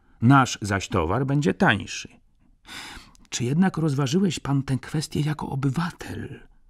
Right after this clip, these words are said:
rzekł książę, ściskając go za rękę. "My już tak niewiele mamy do stracenia." "Mnie się zdaje, że jest to dość po obywatelsku dostarczyć konsumentom tańszego towaru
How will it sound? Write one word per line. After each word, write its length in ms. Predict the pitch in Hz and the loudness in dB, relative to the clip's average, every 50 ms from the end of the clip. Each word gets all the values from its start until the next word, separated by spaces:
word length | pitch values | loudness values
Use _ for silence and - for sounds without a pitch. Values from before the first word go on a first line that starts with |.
| _ _ 110 | _ _ -2
rzekł 340 | 104 104 104 - - 87 78 | 0 0 2 2 0 -2 -2
książę, 580 | - - - 98 101 95 87 85 85 101 110 104 - _ _ _ | -4 -4 0 0 0 0 0 -2 -2 -4 -6 -6 -10 _ _ _
ściskając 760 | - - - - 107 - - - - 87 85 85 87 87 87 | -6 -6 -4 -4 -4 -4 -4 -4 -4 -4 -2 -2 -2 -2 -2
go 100 | 87 90 | -2 -2
za 140 | 80 87 82 | -2 -4 -4
rękę. 460 | 80 82 80 80 82 - - 85 90 - _ _ _ - - - - - - - | -6 -6 -8 -8 -10 -12 -14 -14 -16 -16 _ _ _ -20 -20 -18 -18 -18 -10 -4
"My 140 | 123 113 117 | 0 2 4
już 220 | 139 151 135 - - | 4 4 4 2 -2
tak 260 | 151 143 - - - | -4 -6 -6 -4 -2
niewiele 460 | 160 147 120 117 127 143 151 147 117 | -2 -2 -2 -2 -2 0 0 0 0
mamy 280 | 98 104 113 123 110 98 | 0 0 0 0 0 0
do 120 | 104 104 | 0 -2
stracenia." 840 | - - - 117 101 - - 131 117 92 90 90 87 - - - - _ _ _ _ _ _ _ _ _ _ _ _ _ - - - - - - - - | -4 -4 -4 -6 -4 -4 -4 -4 -4 -4 -6 -8 -10 -10 -14 -16 -20 _ _ _ _ _ _ _ _ _ _ _ _ _ -16 -16 -14 -14 -14 -10 -2 0
"Mnie 200 | 107 117 120 117 | 2 2 2 4
się 160 | - 127 107 | 4 2 2
zdaje, 580 | 92 92 104 95 92 85 82 82 90 98 107 | 4 2 2 2 2 2 0 0 0 0 0
że 180 | 95 87 95 95 | 0 0 2 2
jest 240 | 95 95 95 - - | 2 2 0 0 -2
to 100 | 104 95 | -2 0
dość 380 | 92 92 90 90 - - - | 2 2 2 2 0 -6 -10
po 200 | - - 117 - | -4 -4 -4 0
obywatelsku 720 | - 107 92 98 90 95 95 - 85 85 82 - - - 117 | 0 0 0 2 2 2 0 0 -2 -4 -4 -4 -2 0 2
dostarczyć 580 | 107 101 - - 117 113 101 - - 98 - | 2 2 2 2 2 2 2 0 -4 -8 -4
konsumentom 640 | - 107 98 - - 98 92 92 87 - 104 104 104 101 | -2 -2 -2 0 2 2 2 2 0 0 -2 -2 -2 0
tańszego 580 | - 110 113 101 92 - - 123 113 98 92 | 0 0 0 2 0 2 0 2 2 0 -2
towaru 680 | - - 95 95 85 90 87 82 80 85 95 127 143 | -2 -2 -2 0 0 0 -2 -2 -2 0 0 0 0